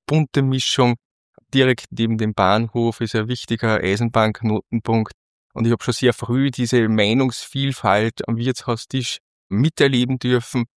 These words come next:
väterlicherseits in einem kleinbäuerlichen Umfeld mit Milchkühen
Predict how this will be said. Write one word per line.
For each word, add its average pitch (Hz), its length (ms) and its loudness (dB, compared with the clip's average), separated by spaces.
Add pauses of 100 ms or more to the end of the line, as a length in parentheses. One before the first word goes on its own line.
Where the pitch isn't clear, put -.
(180)
väterlicherseits 120 1120 -2 (340)
in 107 120 -2
einem 104 360 -2
kleinbäuerlichen 113 1000 0
Umfeld 117 600 -2
mit 113 120 -2
Milchkühen 120 1000 0